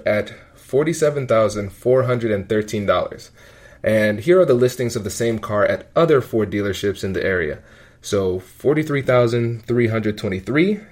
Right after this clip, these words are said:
forty-six thousand three hundred and sixty-six, forty-six thousand seven hundred and forty-one,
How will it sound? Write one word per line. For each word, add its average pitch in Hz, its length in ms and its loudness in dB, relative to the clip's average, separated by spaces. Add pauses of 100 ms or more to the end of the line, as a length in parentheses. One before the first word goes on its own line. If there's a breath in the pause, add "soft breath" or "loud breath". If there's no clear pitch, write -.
(180 loud breath)
forty-six 123 720 0
thousand 117 560 0 (120)
three 117 200 0
hundred 104 300 -2
and 95 160 -6
sixty-six, - 800 -6 (440 loud breath)
forty-six 123 560 -2
thousand 107 520 -2
seven 117 460 -2
hundred 107 280 -2
and 92 120 -4
forty-one, 101 680 -4